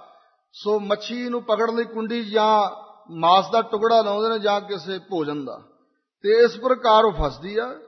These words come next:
ਇਸੇ ਤਰ੍ਹਾਂ ਹਜ਼ੂਰ ਕਹਿੰਦੇ ਨੇ, ਸੰਸਾਰ ਦਾ ਜਿਹੜਾ ਮਾਇਆ ਦਾ ਮੋਹ ਹੈ, ਸੰਸਾਰ ਦੇ ਵਿੱਚ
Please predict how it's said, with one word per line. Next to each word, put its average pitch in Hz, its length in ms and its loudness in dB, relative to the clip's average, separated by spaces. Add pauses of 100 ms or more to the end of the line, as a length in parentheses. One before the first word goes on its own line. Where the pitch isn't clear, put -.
(400)
ਇਸੇ 226 340 4
ਤਰ੍ਹਾਂ 233 280 2
ਹਜ਼ੂਰ 220 280 -4
ਕਹਿੰਦੇ 226 240 0
ਨੇ, 240 60 2
ਸੰਸਾਰ 208 720 4
ਦਾ 214 560 6 (560)
ਜਿਹੜਾ 214 300 4
ਮਾਇਆ 196 480 10
ਦਾ 254 160 6
ਮੋਹ 233 280 8
ਹੈ, 131 300 -6 (140)
ਸੰਸਾਰ 202 580 4
ਦੇ 233 160 6
ਵਿੱਚ 190 500 -4